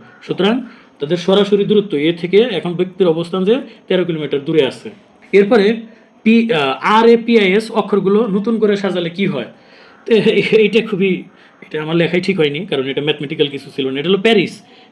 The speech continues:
পি এ, পি এ আর আই এস, প্যারিস। তাহলে এটা আমরা একটু ই করে লিখলে প্যারিস পাই। প্যারিস হচ্ছে ফ্রান্সের রাজধানী, একটি শহর। এক থেকে একশো পর্যন্ত সংখ্যাগুলোর যোগফল একদম পানির মতো সহজ,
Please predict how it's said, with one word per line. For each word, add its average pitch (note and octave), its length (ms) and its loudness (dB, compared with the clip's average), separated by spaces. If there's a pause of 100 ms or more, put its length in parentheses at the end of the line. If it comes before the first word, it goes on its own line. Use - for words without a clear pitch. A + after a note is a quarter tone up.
(100)
পি G#3+ 120 0 (340)
এ, - 0 - (840)
পি G#3 100 0 (180)
এ - 40 2
আর G3 240 0
আই F3+ 120 2
এস, D3+ 180 2 (120)
প্যারিস। D#3+ 280 2
তাহলে D3+ 180 -6 (440)
এটা F#3+ 240 -2
আমরা F#3 220 0
একটু G3 140 -4 (180)
ই G#3 40 -6
করে A3 160 4
লিখলে F#3+ 240 0
প্যারিস G3 360 -2
পাই। A3+ 120 -2
প্যারিস F#3 300 -6
হচ্ছে G3+ 160 -4
ফ্রান্সের F#3 420 -4
রাজধানী, D#3 440 -4 (600)
একটি C#3 180 -10
শহর। C3+ 360 -4 (680)
এক G3+ 260 0
থেকে G3+ 160 2
একশো A3 240 0
পর্যন্ত G#3 360 -2 (340)
সংখ্যাগুলোর G3+ 480 -2
যোগফল G#3+ 400 0
একদম G3+ 300 -2
পানির F#3 360 0
মতো F3+ 160 -6
সহজ, C#3+ 280 -4